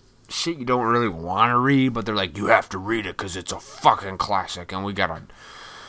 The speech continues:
we gotta fucking do a book report on it." And you're like, "Ugh." And you just kinda drudge your way through it. You know, I've talked about this before. Like, I loved reading Goosebumps, but that shit was fun.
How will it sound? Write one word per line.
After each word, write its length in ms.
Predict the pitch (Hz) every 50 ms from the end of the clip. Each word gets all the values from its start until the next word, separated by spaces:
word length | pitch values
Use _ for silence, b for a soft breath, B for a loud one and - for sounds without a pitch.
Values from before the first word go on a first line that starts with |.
| B B B B B
we 200 | 135 170 196 190
gotta 260 | 160 139 131 123 113
fucking 340 | - - 139 123 - 123 113
do 140 | 113 117 104
a 40 |
book 280 | 92 92 113 104 - 104
report 340 | 101 87 - - 101 98 92
on 200 | 92 90 87 85
it." 160 | 82 78 -
And 180 | - 98 110 110
you're 140 | 107 107
like, 280 | 107 104 101 92 85 92
"Ugh." 540 | 92 95 98 98 95 92 92 90 85 76 B B B B B B B B B B
And 140 | - 98 107
you 80 | 110 107
just 220 | 104 98 - -
kinda 200 | - 110 104 95
drudge 420 | 85 - - - 98 101 101 95 98
your 120 | 104 101
way 160 | 98 98 98
through 340 | 95 - - 95 98 104 104
it. 160 | 107 110 - - - _ _ _ _ _ _ _ _ _ _ _ _ _ _ _ _ _ _ _ _ _ _ _ - -
You 80 | 95
know, 60 | 90
I've 80 | 87 -
talked 260 | - 98 98 95 -
about 200 | 90 92 95 90
this 140 | 87 92 -
before. 320 | - 92 - - 98 98
Like, 160 | 95 92 87 87
I 60 | 98
loved 260 | 101 104 107 101 87
reading 320 | 92 95 98 95 90 85
Goosebumps, 600 | 76 92 101 117 113 - - 90 85 85 85 - -
but 100 | - 80
that 160 | 92 107 110
shit 220 | - - 117 -
was 120 | - 90 -
fun. 400 | - - 202 104 104 95 85